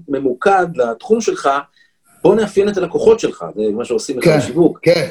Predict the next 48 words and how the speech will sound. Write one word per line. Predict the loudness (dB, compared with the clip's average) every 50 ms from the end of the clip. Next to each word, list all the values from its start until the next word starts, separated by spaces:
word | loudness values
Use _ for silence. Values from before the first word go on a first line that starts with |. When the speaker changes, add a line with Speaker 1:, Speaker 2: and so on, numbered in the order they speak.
| -8 -2 4
Speaker 1:
לא | 4 4
הצלחנו | 6 4 2 2 4
לאפיין | 4 4 4 2 2 2 2
אותם, | 2 2 2 0 0 -4 -8 _ _ _ _ 0
לא | 2 4
הצלחנו | 4 4 2 0
לאפיין, | 0 0 0 -4
Speaker 2:
Mm. | -6 -6 -2 0 2
Speaker 1:
כי | 2 2
זה | 2 2 2
כולם, | 6 6 6 6 6 2 -2 -4 -6 -8
זה | -6 -2 0
לא | 2 2 2 2 2 0 0 2 4 4 4 4 2 2 0
Speaker 2:
Mm. |
Speaker 1:
רק | -2 0
גילאי | 0 2 2 2 2
שלושים | 0 0 -4 -2 0 0 2 2
או | 2
רק | 0 0
גילאי | 0 -2 -2 -2
שבעים | -4 -6 -8 -8 -2 0 0 0
או | 0 0
רק | -2
גילאי, | -2 -2 -4
זה | -4 -6 -8 -4
כל | 2 4 6 6
הגילאים, | 6 4 2 0 0 2 2 2 2 0 -2 -6 -10 _ _ _ _ _ _ _ -4
וזה | -2 2 2
לא | 4 4
רק | 4 2 0 0
נשים, | 0 -2 -2 -2 -6 -2 0
וזה | 2 2 4
לא | 4 4
רק | 2 2 0
גברים, | 0 0 2 2 2 0 0 -2
וזה | -2 0 2
לא | 2 4
רק | 4 2 2
מזרחים, | 0 -4 -6 -8 -8 -6 -4 -4 -2 -2
וזה | -2 -2 -2
לא | -2 -2
אשכנזים, | -4 -6 -8 -6 -2 2
Speaker 2:
אז | 2 2
אני | 4 4 4 4
Speaker 1:
וזה | 4 4
לא | 2
Speaker 2:
אספר | 2 4
Speaker 1:
דתיים | 4 4 4